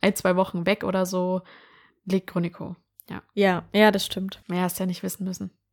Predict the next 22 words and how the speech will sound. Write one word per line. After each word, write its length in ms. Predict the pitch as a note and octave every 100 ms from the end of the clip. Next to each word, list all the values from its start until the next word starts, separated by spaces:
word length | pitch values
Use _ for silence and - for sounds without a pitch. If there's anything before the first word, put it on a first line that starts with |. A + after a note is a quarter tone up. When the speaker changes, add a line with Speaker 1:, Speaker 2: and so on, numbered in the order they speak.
| _ _
Speaker 2:
Trotzdem 500 | - C#4 - A#3 B3+ - _ _ _ - - - - _ -
hab 180 | G4+ G4+
ich 140 | A3
geblättert 600 | - - D#4+ D4+ - D4+ D#4
und 140 | C#4
dann 160 | D#4+ D#4+
war 100 | C#4+
ich 140 | -
enttäuscht. 580 | F4 D4+ D#4+ D#4+ - - - - - - _ _
Speaker 1:
Ja, 340 | G#3+ A#3 G#3 G#3
ich, 120 | G#3+
ich 180 | A3 B3
hab 100 | A3+
auch 240 | G3 G#3+
gedacht, 340 | D4+ D4 G3+ G3+
oh, 120 | F#3+
ich 120 | F#3+ -
bräuchte 240 | G#3 -
jetzt 100 | F#3
unbedingt 380 | A3 A3 A3 G#3
die 80 | -
Karte. 440 | A#3 B3 C#4 C#4+